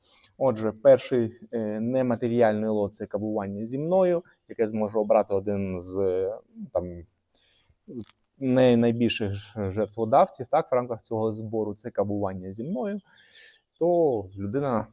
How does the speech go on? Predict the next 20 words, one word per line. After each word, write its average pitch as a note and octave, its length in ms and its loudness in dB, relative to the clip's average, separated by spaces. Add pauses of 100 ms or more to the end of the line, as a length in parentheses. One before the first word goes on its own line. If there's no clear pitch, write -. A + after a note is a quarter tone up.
я G#2+ 100 2
вже G#2 140 0
буду G#2 220 2
зобов'язаний, C#3+ 720 4
так, C#3 320 6
десь G2+ 240 2
там F2+ 280 -4 (160)
знайти G2+ 500 -6 (140)
можливість B2+ 580 -2
у G#2 60 -10
відпустці, F3 560 -4
чи, G2+ 460 -6 (360)
може, G#2 220 -4
тут, D#3 180 -4
якщо A2+ 220 -4
на G2 80 -2
Донеччині, A2 520 -6
якщо G2+ 300 -10 (100)
буде G2+ 180 -6
змога G2 340 -6